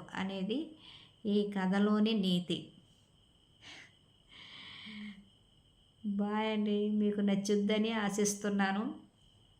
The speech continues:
ఏదో కథలో ఒక చిన్న నీతన్నా ఉంటుంది కదా అన్న ఉద్దేశంతో నేను ఈ ప్రయత్నం చేస్తున్నాను. మీకు నచ్చిందా లేదా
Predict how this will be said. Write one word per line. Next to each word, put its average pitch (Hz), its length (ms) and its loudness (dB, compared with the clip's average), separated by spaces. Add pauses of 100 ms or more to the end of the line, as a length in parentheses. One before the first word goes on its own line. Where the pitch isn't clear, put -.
(800)
ఏదో 208 440 2
కథలో 220 600 2 (120)
ఒక 214 140 -4 (180)
చిన్న 214 220 2
నీతన్నా 220 680 4
ఉంటుంది 208 680 2
కదా 190 440 2
అన్న 196 220 0
ఉద్దేశంతో 202 920 2 (880)
నేను 214 220 2
ఈ 208 60 6
ప్రయత్నం 202 500 0
చేస్తున్నాను. 202 680 -2 (840)
మీకు 208 240 0
నచ్చిందా 202 880 2
లేదా 190 520 0